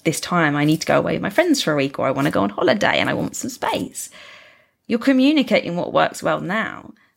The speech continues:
So prioritize yourself to show up as your best self and don't get carried away in the swept off your feet concept, especially if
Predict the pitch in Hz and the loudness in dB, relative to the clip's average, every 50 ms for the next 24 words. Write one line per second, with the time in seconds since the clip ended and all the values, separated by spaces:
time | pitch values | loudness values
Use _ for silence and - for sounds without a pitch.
0 | _ _ - - 214 202 190 185 180 196 - _ _ _ _ _ _ _ _ _ | _ _ -2 0 2 4 4 2 0 -2 -6 _ _ _ _ _ _ _ _ _
1 | _ _ _ _ - - 202 226 302 349 - - 285 240 226 208 208 - - 143 | _ _ _ _ 0 2 4 4 4 2 2 0 0 0 0 -2 -2 0 0 0
2 | - 151 156 - - 190 - - - 233 233 262 254 - 226 220 202 202 - 175 | 0 0 -2 -4 -6 -4 -4 0 2 2 2 2 2 0 -2 -2 -2 -2 -4 -4
3 | - - - 143 156 - - 165 165 - 175 196 214 214 - - - - - - | -4 -2 -2 -2 -2 -4 -6 -6 0 2 2 2 2 0 -2 -6 -6 -6 -4 -2
4 | 180 185 185 180 170 160 160 151 151 151 151 147 151 - - - - - - - | 0 0 0 0 -2 -2 0 -2 -2 -2 -4 -6 -6 -4 -4 -4 -4 -4 -4 -6
5 | - - - - - - - 78 - - - - - - - - - 175 165 - | -6 -6 -8 -8 -8 -6 -8 -8 -8 -8 -12 -12 -10 -10 -10 -10 -8 -8 -4 -2
6 | - 190 190 - - - 196 185 - | 0 0 0 0 0 0 0 0 0